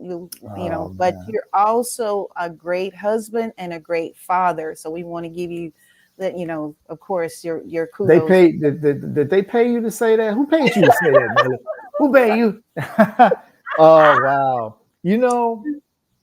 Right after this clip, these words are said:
Speaker 2: man, man,
Speaker 1: No one
Speaker 2: yeah, I'm,
Speaker 1: paid
Speaker 2: I mean,
Speaker 1: me. Here's the
Speaker 2: huh?
Speaker 1: proof. There's the proof right there.
Speaker 2: Oh, wow! Yep. That's family, man. That is family. That's my
Speaker 1: Yeah.
Speaker 2: heart.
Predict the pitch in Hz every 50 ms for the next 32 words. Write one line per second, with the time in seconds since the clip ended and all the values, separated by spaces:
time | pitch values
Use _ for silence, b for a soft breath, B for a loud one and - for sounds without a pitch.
0 | _ _ - 139 139 147 156 160 160 156 156 151 151 143 135 127 127 123 _ _
1 | _ _ _ _ _ _ _ _ _ _ _ - 107 120 139 156 156 156 151 143
2 | 131 120 113 101 101 - 131 139 151 156 - 139 131 - - - - 403 381 285
3 | 269 254 262 262 254 269 269 - _ _ _ _ _ _ _ - 127 143 151 285
4 | 320 359 349 - 285 247 - - 359 349 294 214 208 - - - 233 247 302 370
5 | 311 - 294 277 - 359 311 277 240 - 254 254 254 - 151 165 165 156 160 156
6 | 151 143 135 127 131 135 131 131 127 123 120 117 110 104 101 101 104 117 135 147
7 | 151 151 151 - - 139 127 131 139 131 - - 156 151 143 143 135 123 117 110
8 | 113 113 113 113 113 117 117 110 113 131 139 131 127 117 104 - - 139 135 127
9 | 123 120 113 107 117 131 208 208 202 208 202 190 185 180 139 127 117 117